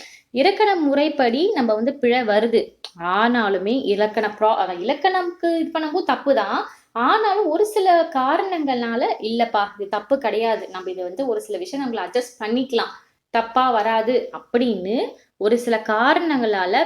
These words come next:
பிழை இல்ல, பிழை இருந்தாலுமே நம்ம அக்செப்ட் பண்ணிக்கக்கூடிய விஷயங்கள் எல்லாமே வந்து வழுவமைதி அப்படின்னு சொல்லலாம். இந்த வழுவமைதி மொத்தம் அஞ்சு வகையில வந்து வருது. ஒண்ணு வந்து திணை வழுவமைதி, இரண்டாவது பால் வழுவமைதி,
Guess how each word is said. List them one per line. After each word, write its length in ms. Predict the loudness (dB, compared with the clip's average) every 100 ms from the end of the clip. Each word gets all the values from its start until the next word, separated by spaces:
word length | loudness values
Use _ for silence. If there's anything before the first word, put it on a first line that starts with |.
| 0
பிழை 320 | -2 0 2 2
இல்ல, 560 | 2 4 4 2 0 -8 _ -6
பிழை 300 | -2 0 2
இருந்தாலுமே 600 | 2 2 2 2 2 0 -2 -6 -10
நம்ம 280 | -6 -4 -4
அக்செப்ட் 320 | -2 -4 -2
பண்ணிக்கக்கூடிய 540 | -4 -4 -4 -2 0
விஷயங்கள் 400 | -2 -2 -2 -2
எல்லாமே 440 | 0 -2 -2 -4 -6
வந்து 320 | -2 -2 0
வழுவமைதி 840 | 2 2 2 -2 -4 -6 -6 -4
அப்படின்னு 240 | -4 -4 -6
சொல்லலாம். 400 | -8 -10 -12 _ _ -20 -18 -4
இந்த 140 | -2
வழுவமைதி 760 | 0 0 0 0 -2 -2 -2 0
மொத்தம் 280 | -2 -2 -6
அஞ்சு 360 | -4 -6 -4
வகையில 380 | -2 0 0 0
வந்து 240 | -2 -8
வருது. 240 | -8 -10 -12 _
ஒண்ணு 140 | -10 -6
வந்து 260 | -6 -6
திணை 340 | -8 -4 -2 0
வழுவமைதி, 840 | 0 0 -4 -8 -8 -4 -4 -6 -10 _
இரண்டாவது 640 | -4 -2 -2 -2 -2 -2 -4
பால் 440 | -4 -4 -2 -2
வழுவமைதி, 800 | 0 -2 -4 -6 -8 -6 -6 -6